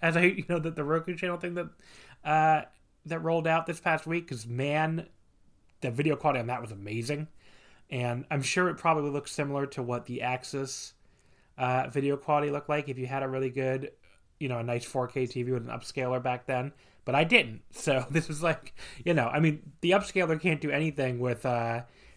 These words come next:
that barely seven twenty p New Japan World shit, but man, it did a great job with the Roku channel footage, which is just, you know, it looks amazing on my T V.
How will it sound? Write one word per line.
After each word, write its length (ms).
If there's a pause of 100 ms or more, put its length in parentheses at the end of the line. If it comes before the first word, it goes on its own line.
(120)
that 260
barely 300
seven 320
twenty 260
p 240
New 140
Japan 320
World 240
shit, 300
but 240
man, 440
it 80
did 120
a 40
great 220
job 460 (480)
with 260
the 420
Roku 400
channel 640
footage, 520
which 180
is 120
just, 280
you 100
know, 100
it 80
looks 200
amazing 380
on 80
my 100
T 200
V. 240